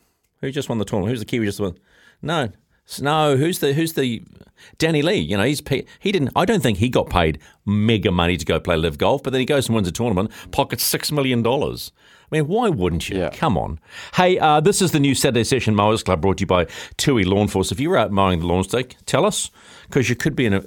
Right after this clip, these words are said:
Speaker 1: could be a winner. Double eight double three or call us on oh eight hundred one five oh eight eleven. Okay,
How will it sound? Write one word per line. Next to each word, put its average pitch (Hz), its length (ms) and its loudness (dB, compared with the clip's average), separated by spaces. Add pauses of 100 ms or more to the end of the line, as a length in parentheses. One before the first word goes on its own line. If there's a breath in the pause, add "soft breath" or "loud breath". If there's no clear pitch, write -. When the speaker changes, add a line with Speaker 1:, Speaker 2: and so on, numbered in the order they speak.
Speaker 1:
could 120 220 -2
be 120 80 2
a 101 40 2
winner. 95 280 2
Double 117 320 2
eight 98 80 2
double 92 220 0
three 113 220 -2
or 110 80 2
call 98 220 -2
us 101 100 -4
on 95 120 0
oh 90 120 2
eight 87 100 0
hundred 90 220 0
one 90 160 2
five 82 280 2
oh 76 160 2
eight 73 120 -2
eleven. 71 200 -4
Okay, 135 400 0